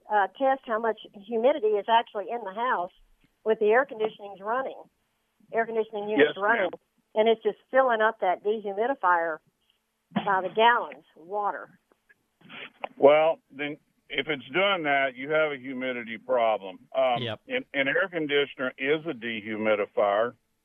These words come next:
Speaker 2: Uh, you know, here in the Gulf Coast, we, we dehumidify is, is probably more important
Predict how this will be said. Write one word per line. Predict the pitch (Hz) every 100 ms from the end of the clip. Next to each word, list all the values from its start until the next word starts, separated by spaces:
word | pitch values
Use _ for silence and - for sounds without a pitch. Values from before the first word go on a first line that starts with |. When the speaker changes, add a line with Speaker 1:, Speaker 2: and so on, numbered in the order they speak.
| _ _
Speaker 2:
Uh, | 107 110 135
you | 139 131
know, | 123
here | 117 143 156
in | 147
the | 123
Gulf | 110 139 147 - -
Coast, | 147 160 135 127 _
we, | - 123 123 117 110 _ _ _ _
we | 127 127
dehumidify | 107 131 170 165 139 127 127 156 190 - 143 123 123 127 120
is, | 120 _
is | 135 120 -
probably | 160 165 160 127 123
more | 127 139
important | 131 113 - 147 185 226 254 120